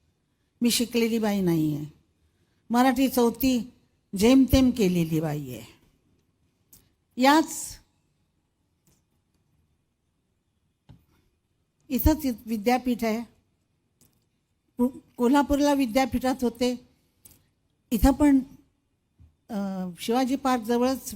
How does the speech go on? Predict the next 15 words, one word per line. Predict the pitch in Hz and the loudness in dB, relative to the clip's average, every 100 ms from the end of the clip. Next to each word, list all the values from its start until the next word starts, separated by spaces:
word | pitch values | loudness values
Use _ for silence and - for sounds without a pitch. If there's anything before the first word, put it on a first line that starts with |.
| - | -6
शाळा | 214 202 220 | -4 0 0
आहे, | 214 | -2
मला | 208 202 | -4 -6
नाव | 208 202 | -6 -6
आता | 208 196 | -6 -8
लक्षात | 190 175 - 196 | -8 -8 -8 -10
नाही | 190 180 170 | -6 -2 -2
आहे. | 180 - _ _ _ _ _ - - _ _ _ _ _ - | -4 -12 _ _ _ _ _ -20 -20 _ _ _ _ _ -4
बालमोहन | 226 311 330 320 | 0 2 4 4
विद्या | 240 185 208 | 2 -2 -4
मंदिर, | 196 170 165 - - _ _ _ _ _ _ _ _ _ 214 | -2 -2 -4 -10 -20 _ _ _ _ _ _ _ _ _ -2
बालमोहन | 247 277 254 226 226 | 2 4 2 0 -2
विद्या | 202 180 190 | -4 -4 -4
मंदिरची | 185 160 151 - _ _ _ 233 | -4 -4 -8 -10 _ _ _ -4
मी, | 233 233 | -2 -2